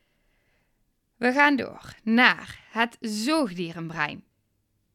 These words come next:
En het zoogdierenbrein, wat ik al zei, die ligt dus om het reptiele brein heen.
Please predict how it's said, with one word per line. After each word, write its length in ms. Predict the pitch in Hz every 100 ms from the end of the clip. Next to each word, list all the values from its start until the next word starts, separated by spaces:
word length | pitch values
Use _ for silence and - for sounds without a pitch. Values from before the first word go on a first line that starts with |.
| _ _
En 160 | 226
het 160 | 226 -
zoogdierenbrein, 880 | 294 320 277 269 254 220 226 233 214
wat 140 | 185
ik 120 | 196
al 120 | 202
zei, 220 | 208 254 277
die 120 | 214
ligt 220 | 202 196
dus 180 | 202 -
om 400 | - 285 233 185 - _ _ _ _ -
het 240 | 202 -
reptiele 500 | 196 185 180 262 302
brein 320 | 247 226 220 208
heen. 460 | 202 190 196 196